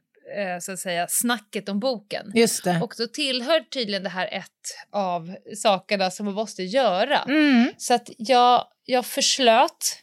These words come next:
Speaker 1: mitt hem på många olika sätt.
Speaker 2: <laughs>
Speaker 1: Det var många dörrar.
Speaker 2: Vadå? Du, nej. På
Speaker 1: Jo, jo,
Speaker 2: riktigt?
Speaker 1: jo, jo, jo. Tre dörrar, absolut tvärstängda.
Speaker 2: Wow.
Speaker 1: Eh, och, och såna här frågor som, så fort det blir liksom,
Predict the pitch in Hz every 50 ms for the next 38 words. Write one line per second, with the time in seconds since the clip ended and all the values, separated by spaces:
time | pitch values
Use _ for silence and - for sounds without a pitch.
0 | _ - 254 277 269 - 254 247 214 240 285 339 - _ - 262 254 254 240 233
1 | 233 220 226 220 214 226 220 - 240 247 277 - - - - - - - - -
2 | - - - 277 - - - 262 247 247 247 269 262 233 233 220 208 294 277 254
3 | 233 240 359 214 240 330 403 370 427 392 320 240 180 175 180 180 190 254 311 269
4 | - - - - 160 156 151 135 123 123 120 123 127 127 127 143 120 - _ _
5 | _ _ _ _ _ - 220 - 208 220 233 302 370 370 339 294 247 214 - 185
6 | 180 87 87 90 80 - - _ _ _ _ _ - - - - - - - 254
7 | 330 381 330 339 302 240 214 202 202 - - 240 269 269 - - - 220 190 180
8 | 170 - - - - - 208 175 160 - - 190 180 170 170 165 - 175 - _
9 | - - - - - - - - - _ - 208 208 208 196 190 185 185 185 180
10 | 180 180 180 175 - - _ _ _ _ _ - - - - - - - - 403
11 | 247 240 - - - - - - - - - - - 240 247 240 - - 254 233
12 | 226 - - 233 220 208 190 208 208 - 226 208 202 214 208 202 - - 247 214
13 | 220 247 247 - - 233 190 220 208 196 196 190 180 185 180 - - 196 175 170
14 | 160 165 160